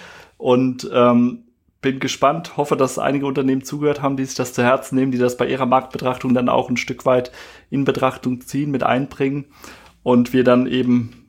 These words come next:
noch mehr Mobilitätswandel in Zukunft erfahren dürfen, weil man eben näher an der Zielgruppe dran ist.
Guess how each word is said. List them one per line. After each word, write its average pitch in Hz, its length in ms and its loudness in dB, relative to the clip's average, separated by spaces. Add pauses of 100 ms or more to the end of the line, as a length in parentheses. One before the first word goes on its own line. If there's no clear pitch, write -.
noch 123 260 -6
mehr 127 540 2
Mobilitätswandel 123 960 0
in 123 120 -6
Zukunft 123 320 -10
erfahren 117 300 -2
dürfen, 120 260 -2
weil 110 140 2
man 117 120 2
eben 113 180 0
näher 110 120 -2
an 110 60 -4
der 107 140 -6
Zielgruppe - 340 -10
dran 113 240 -8
ist. - 200 -16